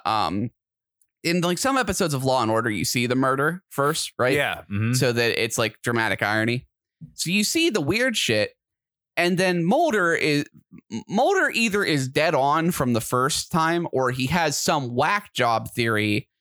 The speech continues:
Speaker 1: that gets tempered into a less whack job theory. Like, oh, it was, um, th-, so they, there's a, there's an episode with a town full of cannibals,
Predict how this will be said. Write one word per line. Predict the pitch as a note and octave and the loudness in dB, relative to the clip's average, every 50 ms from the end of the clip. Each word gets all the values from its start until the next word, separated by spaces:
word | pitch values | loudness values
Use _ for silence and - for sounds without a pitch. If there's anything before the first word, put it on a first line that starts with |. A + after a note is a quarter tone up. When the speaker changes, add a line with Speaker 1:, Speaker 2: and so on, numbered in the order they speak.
| _ _ _ - | _ _ _ -4
Speaker 1:
that | B2+ B2 | -4 -2
gets | - C3 A#2+ - - | 0 -2 -2 -4 -6
tempered | - - - D#3 D#3 D#3+ - D3 C3 B2+ B2+ | -2 0 0 0 0 0 -2 -2 0 0 0
into | B2 B2 A#2 D3 B2+ | 0 0 0 0 0
a | A#2 A2 | 0 0
less | A2 A#2+ B2 A#2 A2+ - - - | 0 0 0 -2 -2 -4 -4 -4
whack | A2+ A2+ A#2+ - - - | -2 -2 -2 -4 -6 -4
job | - A#2 G#2+ - - | -4 -4 -4 -4 -6
theory. | - G2+ C#2+ C2+ D2 D#2 | -8 -6 -6 -4 -4 -2
Like, | F2+ F#2+ - - - - - - - - | -2 -2 -4 -6 -12 -20 -20 -16 -8 -2
oh, | F#3 F#3+ F#3 E3 C3+ A#2 - - | 0 0 2 2 2 0 0 0
it | D3 D3+ - - | -2 -2 0 0
was, | C#3+ C#3 C3+ B2+ B2+ C3+ C3 - - | 0 2 2 2 2 0 0 0 0
um, | B2 A#2+ A#2 A#2 A2+ G#2+ G#2+ G#2 F#2 - _ - | 0 2 2 2 0 0 0 -2 -4 -6 _ -14
th-, | G2+ G#2 - C#3+ | -12 -8 -4 -2
so | - F3+ D#3+ | -2 0 0
they, | D#3+ D#3+ D3 - | 0 0 0 0
there's | A2+ E3 D#3+ D#3 D#3+ | 0 0 0 0 0
a, | C#3+ | -2
there's | C3 G2+ D3+ D#3 D3+ | -2 0 -2 0 0
an | D#3+ D#3+ | 2 0
episode | E3+ D#3+ E3 - F3+ D#3 D3 | 0 0 0 0 0 0 2
with | C#3 B2+ - | 0 0 -2
a | A#2 | -2
town | - F3 D#3+ D#3 C#3+ C#3 | -2 0 0 2 0 0
full | - C#3 C3 A#2 | -2 -2 -2 -2
of | A#2 | -2
cannibals, | - - D3 C#3+ A#2+ A2+ A2 A#2 - - - - | -2 -2 0 0 0 0 -2 -2 -4 -4 -8 -10